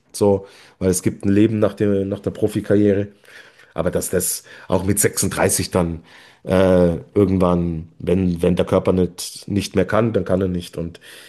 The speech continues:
jetzt ist der Generationenwechsel durch. Zweitausendvierundzwanzig Dresen und Ferstl und zweitausendsechsundzwanzig Baumann und Sander.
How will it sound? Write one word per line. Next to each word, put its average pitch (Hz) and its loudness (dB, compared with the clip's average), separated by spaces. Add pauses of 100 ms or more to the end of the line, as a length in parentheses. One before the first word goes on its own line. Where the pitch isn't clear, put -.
jetzt 107 2
ist 127 2
der 135 4
Generationenwechsel 127 4
durch. 120 4 (560)
Zweitausendvierundzwanzig 110 0
Dresen 110 0
und 101 -4 (520)
Ferstl 131 2
und 98 -4
zweitausendsechsundzwanzig 104 -2
Baumann 98 2
und 92 -4
Sander. 87 -2